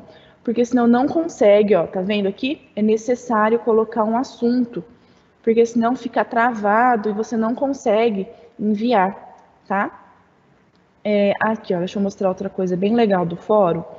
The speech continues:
é que vocês conseguem responder, ó, aqui a resposta, né, do Wagner como exemplo.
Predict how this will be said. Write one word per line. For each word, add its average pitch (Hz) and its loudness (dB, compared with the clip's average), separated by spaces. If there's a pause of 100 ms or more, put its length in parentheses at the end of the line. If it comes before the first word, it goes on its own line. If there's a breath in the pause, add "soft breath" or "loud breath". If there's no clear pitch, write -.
(460 loud breath)
é 196 2
que 202 -6
vocês 208 0
conseguem 208 -2
responder, 226 2
ó, - -4
aqui 190 -4
a 190 2
resposta, 196 -4
né, 190 0 (420 loud breath)
do 190 -2
Wagner 190 0
como 190 -4
exemplo. 185 -2